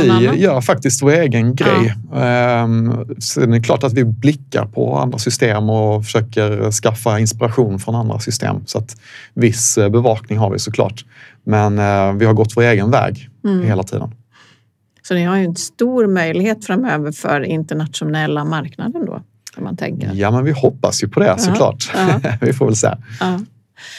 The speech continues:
Speaker 2: Jaha, är det någonting du vill skicka med de som lyssnar kring hur man ska tänka då när man ska välja system till exempel? Eller är det någonting annat som du vill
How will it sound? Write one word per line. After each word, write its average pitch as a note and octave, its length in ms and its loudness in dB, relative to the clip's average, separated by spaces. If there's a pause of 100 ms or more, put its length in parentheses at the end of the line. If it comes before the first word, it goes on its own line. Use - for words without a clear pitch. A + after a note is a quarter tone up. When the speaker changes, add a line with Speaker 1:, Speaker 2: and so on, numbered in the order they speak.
(640)
Speaker 2:
Jaha, B3 380 4
är C4+ 120 6
det C4+ 60 2
någonting C4+ 360 2
du B3 80 2
vill B3 140 2
skicka B3 300 2
med C4+ 420 4
de G#3 200 4
som G3 200 2
lyssnar F3+ 840 4 (140)
kring F#3 480 4 (180)
hur G#3 160 6
man F#3 140 4
ska F#3+ 140 -4
tänka F#3+ 460 2
då G#3 160 4
när F3 120 2
man F3 160 0
ska F3 160 0 (1900)
välja F3 460 2
system D#4 480 -4
till D4 180 -4
exempel? D4+ 680 -2
Eller C#4+ 200 0
är C#4 40 -2
det C#4 60 0
någonting C4+ 360 0
annat A#3+ 320 -2
som B3+ 200 -4
du C4 120 -4
vill B3+ 240 -2